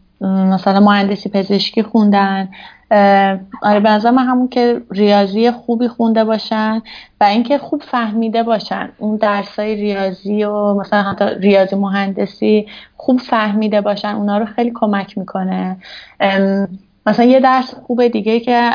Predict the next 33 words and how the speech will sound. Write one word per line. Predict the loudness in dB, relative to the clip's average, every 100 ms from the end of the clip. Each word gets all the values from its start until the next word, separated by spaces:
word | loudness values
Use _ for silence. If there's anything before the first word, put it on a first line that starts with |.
| -2
اه، | -2 -2 -2 0
البته | -2 0
من | 0 0
تو | 0
دانشگاه | -2 -2 -4 -4 0
اینو | 2
نگذروندم | 2 2 0 -2 0 -2 -2
آخر، | -2 0 -2 0
ولی | 0
بعداً | 0 0 -2
خودم | -4 -4 -2 -4 -6
خوندم، | -4 -4
خیلی | -4 -2 0
درس | 0 0
خوبی | -6 -6 -4
بود. | -4 -4 -10 -20 -14 -4
ام، | 0 2 2 0 -2 -8 -14 -6 0
درس | 2 0
جبر | -2 0 0 -2 -8
خطی | -6 -8 -8 -8
به | -6
نظر | -6 -4
من | -6
خیلی | -4 -4 -2 0
درس | 0 0 -8
خوبیه. | -10 -6 -4
مثلاً | -6 -6 -4
اینی | -4 -4
که | -6 -8 _
خوب | -6 -4 0 0
بخونه، | 2 0 0
خوب | 0 -2 -2
بفهمه، | 0 -2 0 0 0 -4